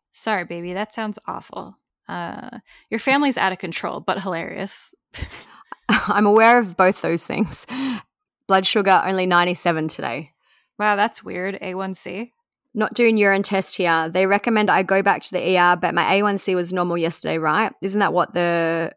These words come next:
Speaker 2: ketones are? Never mind, she told me they don't have the capacity to do that test, but my P C P should. I'm tired. How did your talk with Matt go? I need a new P C P."
Speaker 1: So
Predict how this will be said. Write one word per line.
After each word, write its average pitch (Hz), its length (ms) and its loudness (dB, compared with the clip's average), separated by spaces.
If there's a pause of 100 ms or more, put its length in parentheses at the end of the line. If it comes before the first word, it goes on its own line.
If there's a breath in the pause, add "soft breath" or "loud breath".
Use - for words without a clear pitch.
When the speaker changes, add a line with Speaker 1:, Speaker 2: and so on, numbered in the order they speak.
(120)
Speaker 2:
ketones 190 580 -2
are? 262 340 4 (280)
Never 208 200 2
mind, 196 260 4
she 214 100 -2
told 202 200 2
me 196 60 0
they 185 100 4
don't 190 160 2
have 196 160 0
the 202 80 0
capacity 190 520 0
to 190 120 -4
do 185 200 2
that 170 200 0
test, 170 300 -2
but 160 140 -4
my 175 100 0
P 190 280 0
C - 180 -2
P 175 200 0
should. 151 360 -2 (480 loud breath)
I'm 190 180 2
tired. 165 380 2
How 185 240 4
did 190 160 0
your 190 140 2
talk 180 380 0
with 175 240 -2
Matt 180 280 0
go? 170 200 4
I 165 100 2
need 170 140 2
a 165 40 0
new 165 160 -2
P 156 160 -8
C - 160 -10
P." - 320 -14 (520)
Speaker 1:
So 254 440 0